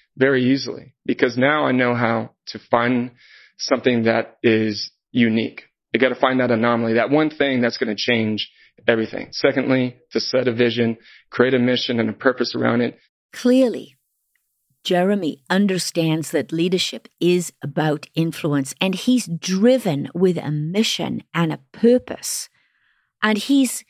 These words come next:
Speaker 2: very comfortable in his own skin in articulating what that really means to him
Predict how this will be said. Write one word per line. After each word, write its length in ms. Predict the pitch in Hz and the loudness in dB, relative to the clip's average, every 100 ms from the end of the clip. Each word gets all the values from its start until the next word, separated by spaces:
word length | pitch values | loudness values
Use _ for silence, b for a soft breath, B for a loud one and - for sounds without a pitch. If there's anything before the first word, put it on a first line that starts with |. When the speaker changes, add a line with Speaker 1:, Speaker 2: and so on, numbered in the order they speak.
| _ _ _ _ | _ _ _ _
Speaker 2:
very 320 | 202 233 311 | 2 4 4
comfortable 540 | - 262 269 - 247 220 | 0 0 0 2 2 4
in 140 | 220 | 2
his 120 | 202 | 2
own 220 | - 202 | 0 0
skin 420 | 190 - - 214 202 | -2 -4 0 0 2
in 160 | 196 | -2
articulating 960 | 190 185 - - 330 339 233 190 180 180 | -2 -4 -8 -8 -4 0 2 2 0 0
what 220 | 208 220 | 0 0
that 160 | 208 - | -4 -2
really 520 | 190 202 254 277 277 | -4 0 2 2 2
means 520 | 226 214 220 214 - | 4 4 4 2 0
to 260 | - - 226 | -4 -2 -2
him 460 | 196 269 311 135 | 2 2 2 -2